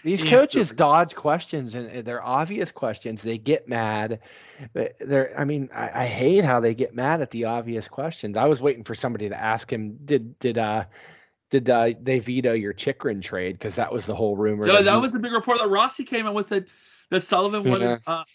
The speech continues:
Speaker 2: there's dissension between Sullivan and Hextall. Sullivan wants
Speaker 1: Mm-hmm.
Speaker 2: wanted Hextall to get, get Chychrun, but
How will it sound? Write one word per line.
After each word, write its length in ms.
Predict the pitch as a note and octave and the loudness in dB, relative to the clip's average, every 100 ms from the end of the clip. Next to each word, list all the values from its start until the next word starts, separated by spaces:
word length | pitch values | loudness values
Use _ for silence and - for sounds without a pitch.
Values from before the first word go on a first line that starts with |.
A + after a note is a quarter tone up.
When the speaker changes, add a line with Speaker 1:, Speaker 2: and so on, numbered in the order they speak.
| _ | _
Speaker 2:
there's 300 | D3 D#3 D#3 | -8 -6 -6
dissension 420 | E3+ D3+ F3+ F3+ | -10 -6 -6 -6
between 200 | E3 E3+ | -8 -8
Sullivan 320 | F3 E3+ D#3+ | -6 -6 -6
and 100 | D3 | -6
Hextall. 480 | C#3+ G3+ - D3 C#3+ | -6 -6 -6 -6 -6
Sullivan 320 | D3 D3+ D3+ | -6 -6 -4
wants 280 | D3 D3 - | -4 -6 -10
Speaker 1:
Mm-hmm. 500 | F#2 _ _ _ - | -20 _ _ _ -2
Speaker 2:
wanted 160 | D3+ C#3 | -2 0
Hextall 380 | D#3 - C#3+ C#3 | -4 -2 0 0
to 60 | |
get, 240 | C3+ C#3 C3 | 0 -2 -2
get 160 | B2 | -4
Chychrun, 460 | - F#3 G3 C3+ C3+ | -2 -4 -2 -6 -2
but 240 | C3 - | -4 -4